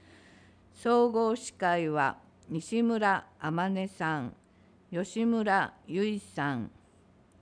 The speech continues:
二十歳の誓いは志村大樹さん、久野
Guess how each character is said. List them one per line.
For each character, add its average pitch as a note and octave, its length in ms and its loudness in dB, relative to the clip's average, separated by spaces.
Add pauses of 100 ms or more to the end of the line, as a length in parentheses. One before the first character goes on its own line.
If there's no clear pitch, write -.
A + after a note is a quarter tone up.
(460)
二 G#3 80 -6
十 C4+ 200 0
歳 C4 180 -4
の F3+ 180 -2
誓 D3 460 -4
い C3 80 -6
は B2 260 -6 (960)
志 A#3 220 -2
村 G3 460 2 (180)
大 F#3 360 -2
樹 F3 180 -10
さ C3 280 -6
ん、 G#2+ 200 -6 (1000)
久 A3 200 0
野 D#3+ 320 -4